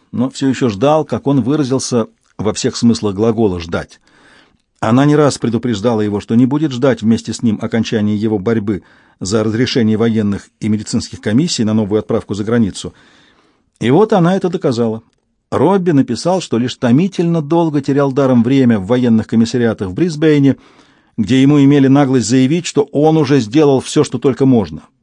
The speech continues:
Но его тянуло в ужасную мясорубку, где он готов был служить военной махине, требовавшей самоотречения, ну, до поры не призывавшей хромых.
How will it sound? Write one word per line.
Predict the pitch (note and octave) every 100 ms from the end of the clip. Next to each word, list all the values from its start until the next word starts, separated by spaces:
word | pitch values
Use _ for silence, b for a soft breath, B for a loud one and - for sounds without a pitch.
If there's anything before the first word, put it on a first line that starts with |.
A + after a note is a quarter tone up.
| _ _ _
Но | F#2+ A2
его | B2+ C3+ F3
тянуло | - G3 G3+ A#3 A3 E3
в | D3+
ужасную | D3+ D#3+ - C3
мясорубку, | C3+ C3+ C#3 G#3 - - F2+ b b b b b b
где | G2+ C#3
он | D#3
готов | C#3+ D3 G3+ C#3
был | C#3+
служить | C3+ C#3 C3+ E3
военной | B2 C3+ C#3 C3+
махине, | B2+ A#2 F3 F3 C3 - _ _
требовавшей | A#2+ C3+ C#3+ C3+ A#2 B2
самоотречения, | A#2 C3 B2+ B2 A#2+ E3 E3+ D3+ C3+ B B -
ну, | A#2 C3+ E2+
до | C3+ C3
поры | B2+ A#2+ D3+ D#3+
не | D3
призывавшей | C#3+ C3 C#3 C3+ C#3
хромых. | D3+ D#3 F2+ -